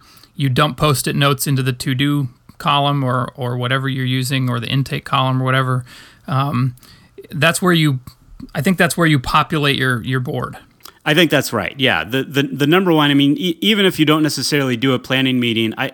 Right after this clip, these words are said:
Speaker 2: I think start with where you are. So just
Speaker 1: Mm-hmm.
Speaker 2: take the work that you have and put it up there. Uh, and then,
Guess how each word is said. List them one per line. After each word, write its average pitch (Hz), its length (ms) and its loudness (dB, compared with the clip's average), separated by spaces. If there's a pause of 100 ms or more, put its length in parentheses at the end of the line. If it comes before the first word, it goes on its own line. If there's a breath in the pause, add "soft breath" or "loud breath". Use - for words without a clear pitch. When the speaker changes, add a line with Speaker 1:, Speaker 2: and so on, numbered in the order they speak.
Speaker 2:
I 147 100 2
think 185 220 -4
start 160 320 0
with 143 200 -2
where 135 200 2
you 120 240 -2
are. 135 340 -4
So - 240 -4
just 123 320 4
Speaker 1:
Mm-hmm. 123 100 0 (460 loud breath)
Speaker 2:
take 190 280 0
the 147 100 2
work 151 280 2
that - 200 -4
you 117 60 -4
have 143 360 0
and 117 160 -6
put 135 180 -6
it 113 120 -2
up 156 180 -2
there. 90 460 -6 (420 soft breath)
Uh, 117 220 -6 (100)
and 131 220 -2
then, 127 500 0